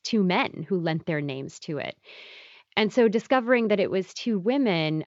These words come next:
made me really, really curious, uh, and two women with no training in psychology or sociology. So it made me really, really curious to discover how they had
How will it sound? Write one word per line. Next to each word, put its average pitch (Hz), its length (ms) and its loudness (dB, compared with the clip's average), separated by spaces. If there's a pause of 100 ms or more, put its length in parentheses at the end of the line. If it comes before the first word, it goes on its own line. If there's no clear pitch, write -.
made 185 240 0
me 175 100 -2
really, 247 480 0
really 190 320 0
curious, 202 960 -2
uh, 165 260 0
and 226 140 0
two 294 120 2
women 247 220 4
with 202 140 0
no 202 180 4
training 180 600 -2
in 165 200 -4
psychology 165 640 -4
or 143 60 -6
sociology. 135 800 -10 (420)
So - 140 0
it 220 200 0
made 247 180 4
me 226 120 2
really, 277 380 2
really 196 260 2
curious 175 440 -2
to 170 100 -8
discover 160 640 -2
how 175 420 0
they 151 160 0
had 156 360 -2